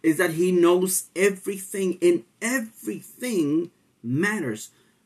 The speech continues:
Everything that you and I do and don't do, everything before the Lord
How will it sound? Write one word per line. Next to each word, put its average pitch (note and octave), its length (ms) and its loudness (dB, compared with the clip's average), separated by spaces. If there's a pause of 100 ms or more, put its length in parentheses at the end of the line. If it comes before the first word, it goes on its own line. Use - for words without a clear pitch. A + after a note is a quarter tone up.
(200)
Everything A3 580 -6
that G3+ 160 0
you G3 160 0
and G3+ 100 -4
I G#3 120 -2
do D3 560 2
and B2+ 540 2
don't A3 480 -2
do, B2+ 440 0 (120)
everything G#3 580 -4
before F#3+ 340 -2
the F#3 160 -2
Lord C3 500 0